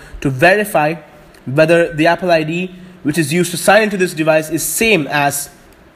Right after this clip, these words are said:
the one which you are entering right now. And I'm gonna give okay.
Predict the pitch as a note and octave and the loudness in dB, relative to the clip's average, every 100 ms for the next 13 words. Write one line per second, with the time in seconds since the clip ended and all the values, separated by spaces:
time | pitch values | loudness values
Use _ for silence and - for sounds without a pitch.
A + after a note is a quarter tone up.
0 | - - - _ - - - D3 D#3 D#3+ | -10 -10 -12 _ -20 -16 -2 2 4 2
1 | D#3+ D#3 D#3 D3 - - - - _ - | 0 0 0 0 -4 -16 -20 -20 _ -6
2 | D3 E3 D#3 D3 C3+ C3 D#3 F3+ F#3+ G3+ | -2 0 0 0 -2 0 2 2 2 -2
3 | - - - - - _ - _ - - | -6 -8 -8 -14 -20 _ -20 _ -20 -20
4 | - A2 A#2+ A#2 A#2 A#2 A#2 A#2 A#2 A#2 | -16 -8 -6 -4 -6 -6 -6 -6 -6 -10
5 | - - - _ - A2 G#2+ A2+ G#2+ - | -14 -20 -20 _ -16 -14 -10 -12 -12 -18
6 | _ _ _ _ _ - F3+ F3+ - D#3+ | _ _ _ _ _ 0 0 -2 -6 -4
7 | D#3 D#3 D#3+ D#3+ E3 | -2 -2 -4 -4 -8